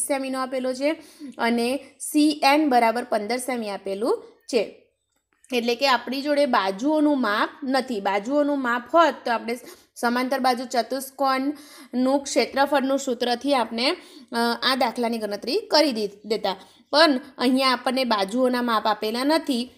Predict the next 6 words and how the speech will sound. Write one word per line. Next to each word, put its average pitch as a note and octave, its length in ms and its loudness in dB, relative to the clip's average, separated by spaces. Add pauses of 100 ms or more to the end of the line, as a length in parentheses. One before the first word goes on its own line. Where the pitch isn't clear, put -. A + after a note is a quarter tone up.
(160)
બરાબર? C#4+ 340 2 (500)
આધાર B3+ 420 6
અને C4+ 400 0 (180)
ઊંચાઈ D#4 380 6
આપેલી A3+ 360 0
છે, F#3+ 300 -4